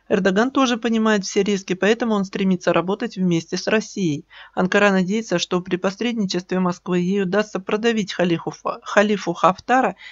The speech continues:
и заключить действенное перемирие между ним и Сараджем. И Россия участвует в этой комбинации,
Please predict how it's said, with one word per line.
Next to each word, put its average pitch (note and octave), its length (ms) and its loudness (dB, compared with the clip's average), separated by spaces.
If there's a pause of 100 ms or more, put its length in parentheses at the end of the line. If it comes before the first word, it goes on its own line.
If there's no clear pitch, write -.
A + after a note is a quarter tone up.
(160)
и A#3 140 2
заключить G#3 560 0
действенное F#3+ 480 0
перемирие F#3+ 560 0
между F3+ 320 0
ним F#3+ 220 2
и G3+ 160 -6
Сараджем. F#3 580 -2 (540)
И G#3 120 8
Россия G3+ 360 2
участвует G#3+ 540 0
в - 20 0
этой F3+ 200 0
комбинации, F3 800 -2